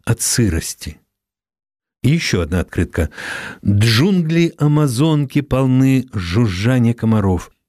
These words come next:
Я назвал твоим именем реку и бабочку».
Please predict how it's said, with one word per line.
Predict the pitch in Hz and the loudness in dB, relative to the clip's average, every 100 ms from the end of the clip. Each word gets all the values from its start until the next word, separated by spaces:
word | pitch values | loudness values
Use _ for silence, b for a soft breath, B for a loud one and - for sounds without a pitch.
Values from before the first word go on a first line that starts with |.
| _ _ _ - | _ _ _ -2
Я | 110 165 | 0 2
назвал | 160 147 123 160 156 | 2 2 0 0 -2
твоим | - 147 143 147 | -2 0 2 0
именем | - 156 165 135 110 101 87 b b b | 0 0 2 2 2 0 -4 b b b
реку | 101 120 180 180 - 85 - _ - | 0 2 2 0 -8 -10 -12 _ -2
и | 147 | -2
бабочку». | 117 101 90 73 64 - - - | 0 0 0 -2 -6 -10 -14 -16